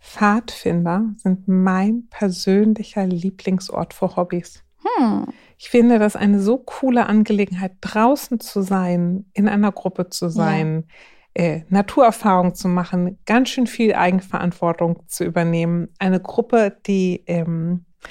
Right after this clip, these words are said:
Speaker 1: ohne einen Leistungsanspruch
Speaker 2: Mhm.
Speaker 1: sagt, dass du da bist, meine hübsche Maus, das ist schon richtig toll. Dass du mitmachen willst, reicht uns. Du musst nicht die beste Werferin sein, du musst nicht die
Speaker 2: Ja.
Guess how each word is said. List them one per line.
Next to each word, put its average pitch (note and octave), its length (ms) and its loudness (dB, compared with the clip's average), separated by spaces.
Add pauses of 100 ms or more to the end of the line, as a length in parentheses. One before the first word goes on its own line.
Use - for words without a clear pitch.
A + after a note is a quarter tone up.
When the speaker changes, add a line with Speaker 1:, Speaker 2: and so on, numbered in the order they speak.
(720)
Speaker 1:
ohne D4 400 6
einen A#3+ 160 4
Leistungsanspruch - 1160 -2 (100)
Speaker 2:
Mhm. A3 400 4
Speaker 1:
sagt, F3 440 -4 (120)
dass C#4 440 0
du E4+ 340 4 (300)
da G#3+ 220 4
bist, - 480 -8 (400)
meine D#3+ 360 0
hübsche - 260 -6
Maus, D#3 380 -2 (140)
das D4 280 2
ist - 180 -6
schon A#3 200 0
richtig A3 480 -4
toll. F#3+ 160 -2
Dass G3+ 120 -2
du A#3 120 0
mitmachen A#3+ 420 0
willst, - 340 -4
reicht F3+ 340 -4
uns. - 260 -8 (520)
Du G#3+ 120 2
musst A#3+ 320 4
nicht A3+ 260 0
die G#3+ 80 2
beste G3 440 -2
Werferin F#3+ 560 0
sein, D#3+ 440 -2
du F#3 120 0
musst G#3+ 400 0
nicht F#3+ 280 -4
die F3+ 460 -2
Speaker 2:
Ja. G#3+ 280 -4